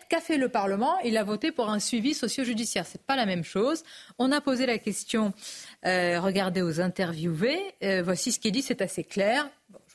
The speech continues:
les gens ont envie de se protéger, de protéger évidemment leur, leur famille et, et, et leurs proches. On va découvrir le sondage qui va s'afficher. Euh, alors,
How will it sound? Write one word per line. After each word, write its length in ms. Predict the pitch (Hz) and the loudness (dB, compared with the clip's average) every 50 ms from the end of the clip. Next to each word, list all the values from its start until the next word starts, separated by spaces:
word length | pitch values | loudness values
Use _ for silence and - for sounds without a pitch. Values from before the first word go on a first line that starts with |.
| _ - 165 | _ -10 -6
les 80 | 190 | -6
gens 180 | 202 202 214 208 | -2 0 0 0
ont 60 | 196 185 - | -2 -2 -2
envie 180 | 190 175 190 | -2 -2 -2
de 40 | - | -4
se 80 | - 196 | -6 -10
protéger, 520 | - - - 220 - 226 214 170 208 226 | -10 -4 -4 -4 -2 -2 -2 -2 -2 -4
de 100 | 175 - | -4 -6
protéger 580 | - - - 185 - - 196 160 180 202 196 185 - - - - - - - | -10 -8 -10 -8 -4 -4 -4 0 0 0 0 0 -4 -12 -14 -14 -12 -6 -2
évidemment 440 | 185 175 175 170 196 190 185 196 202 | 0 0 2 2 2 2 2 4 4
leur, 220 | 185 180 170 147 | 4 2 2 2
leur 200 | 147 170 180 - | 0 0 0 -2
famille 360 | - - 202 190 190 202 196 | -2 0 2 2 4 2 2
et, 140 | 175 165 165 | 2 2 0
et, 460 | 151 - 160 175 180 175 165 156 175 | 0 0 2 2 2 2 2 2 0
et 40 | 185 | 0
leurs 180 | 170 185 180 - | 2 0 -2 -4
proches. 260 | - - 262 285 277 - | -4 -2 -2 -2 -2 -2
On 60 | 214 | -2
va 100 | 185 185 | 0 0
découvrir 380 | 170 202 - - 208 214 208 196 | 0 -2 -2 -2 -2 0 0 0
le 80 | 180 175 | 0 -2
sondage 580 | - - 220 208 196 226 226 208 196 170 165 - - - - - - - _ | -2 0 0 2 2 2 2 2 0 0 -2 -6 -8 -14 -16 -16 -16 -18 _
qui 100 | - - 180 | -4 -2 0
va 120 | 185 180 | 0 0
s'afficher. 640 | - - 180 170 - 208 180 - - 269 294 339 339 - - - - - - - - - - - - | 0 -2 -4 -2 -2 -2 0 0 2 2 0 0 -2 -6 -14 -16 -16 -16 -16 -16 -16 -16 -12 -4 0
Euh, 520 | 208 208 202 196 190 190 190 185 185 185 185 | 2 4 4 4 4 4 4 4 4 2 2
alors, 340 | - 233 233 208 175 156 156 | 2 2 2 2 0 -2 -4